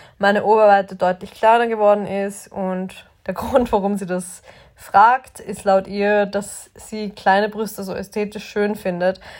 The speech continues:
und sich auch wünscht, kleinere Brüste zu bekommen und ob's da spezielle Übungen dafür gibt. Ja, erstmal wirklich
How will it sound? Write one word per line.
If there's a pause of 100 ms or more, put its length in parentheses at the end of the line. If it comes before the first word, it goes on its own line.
(240)
und
sich
auch
wünscht,
kleinere
Brüste
zu
bekommen
und
ob's
da
spezielle
Übungen
dafür
gibt. (1400)
Ja, (180)
erstmal
wirklich